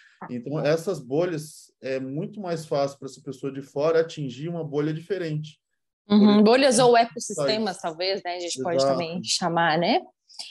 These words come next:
Speaker 2: É, é interessante isso mesmo, né? Até tem um, um colega meu aqui, que foi aluno do meu curso de Promob,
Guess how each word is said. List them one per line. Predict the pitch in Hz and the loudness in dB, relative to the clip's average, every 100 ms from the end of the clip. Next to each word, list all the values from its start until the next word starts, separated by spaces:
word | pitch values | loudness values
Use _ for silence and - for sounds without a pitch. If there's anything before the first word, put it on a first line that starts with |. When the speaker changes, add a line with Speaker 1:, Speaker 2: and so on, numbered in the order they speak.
| - _ _ - | -20 _ _ -4
Speaker 2:
É, | 190 - | -2 2
é | |
interessante | 226 247 247 285 285 269 302 | 0 2 2 2 0 -4 -4
isso | 277 - 370 | -6 -6 -4
mesmo, | 311 214 185 185 180 | -2 -2 -2 -6 -6
né? | 190 196 | -4 -4
Até | 202 208 | -4 -6
tem | 240 226 | -4 -6
um, | 214 202 202 | -6 -8 -10
um | |
colega | 196 202 185 190 185 | -4 0 2 0 -2
meu | 185 190 | -4 -4
aqui, | 175 - 240 254 | -4 -6 -4 -4
que | 240 | -4
foi | 220 208 | -8 -4
aluno | 180 190 196 | -2 -2 -4
do | 185 | -6
meu | 180 | -8
curso | 180 185 190 | -6 -6 -4
de | 170 | -6
Promob, | 170 160 156 185 233 220 | -6 -6 0 4 4 2